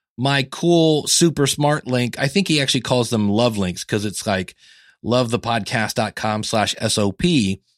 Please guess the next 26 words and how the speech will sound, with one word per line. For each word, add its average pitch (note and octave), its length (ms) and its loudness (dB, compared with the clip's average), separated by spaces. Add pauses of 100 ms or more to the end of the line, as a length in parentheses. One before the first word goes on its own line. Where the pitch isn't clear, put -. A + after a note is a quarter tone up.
(260)
is B2 340 2
mine." C#3 400 0
Well, C#3 200 2
what's D#3 260 -2
great G3 320 0
about C3 300 0
this A2+ 240 0
is A#2 200 -2
I'm G3+ 280 2
using E3+ 380 2
Chrome C#3+ 540 2
on B2 220 2
a A#2 60 0
P A#2 260 -2
C. - 180 -4
I'm F#2 140 0
on G2 60 0
the G2 100 2
latest C3+ 320 0
version B2+ 400 0
of A2 340 -4
the A2 120 -4
Chrome B2+ 340 -2
browser. F#2+ 480 -4 (400)
So D#3 340 2
I C3 440 0